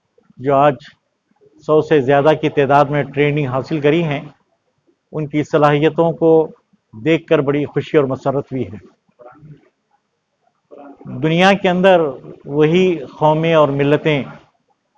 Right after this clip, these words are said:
तरक्की करती हैं जो बाहुनर होती हैं, बाइल्म होती हैं, बासलाहियत होती हैं,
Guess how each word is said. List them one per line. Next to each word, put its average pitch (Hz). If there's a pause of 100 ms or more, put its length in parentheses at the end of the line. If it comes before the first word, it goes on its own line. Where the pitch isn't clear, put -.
(400)
तरक्की 156
करती 165
हैं 160 (840)
जो 147 (500)
बाहुनर 156
होती 165
हैं, 170
बाइल्म 151
होती 160
हैं, 160 (460)
बासलाहियत 143
होती 156
हैं, 156